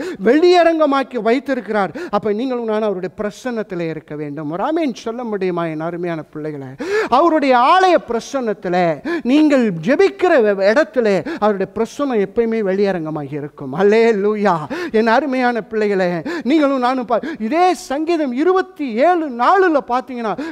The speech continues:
"கர்த்தரிடத்தில் ஒன்றை நான் கேட்பேன், அதையே நாடுவேன்." என்னவா? அவருடைய பியூட்டியை பார்க்கணும், ஹோலினஸை பார்க்கணும், அவருடைய குளோரியை பார்க்கணும், அவருடைய மகிமையை பார்க்கும்படியாக. அவன் சொல்றானே,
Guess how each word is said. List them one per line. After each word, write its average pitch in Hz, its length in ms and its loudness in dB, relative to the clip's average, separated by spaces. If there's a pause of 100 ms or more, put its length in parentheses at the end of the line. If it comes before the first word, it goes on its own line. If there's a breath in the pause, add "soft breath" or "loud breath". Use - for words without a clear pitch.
(120)
"கர்த்தரிடத்தில் 330 600 -2
ஒன்றை 320 320 0
நான் 311 220 0
கேட்பேன், 320 420 0
அதையே 330 400 2
நாடுவேன்." 302 560 0
என்னவா? 320 360 2 (180 loud breath)
அவருடைய 247 500 -2
பியூட்டியை 339 500 2
பார்க்கணும், 214 500 -4
ஹோலினஸை 302 540 2 (100)
பார்க்கணும், 233 340 -2
அவருடைய 196 320 -6
குளோரியை 226 400 0
பார்க்கணும், 170 500 -8 (240 loud breath)
அவருடைய 233 420 0
மகிமையை 302 840 0 (160)
பார்க்கும்படியாக. 240 1080 -2 (480)
அவன் 170 260 -8
சொல்றானே, 233 560 -8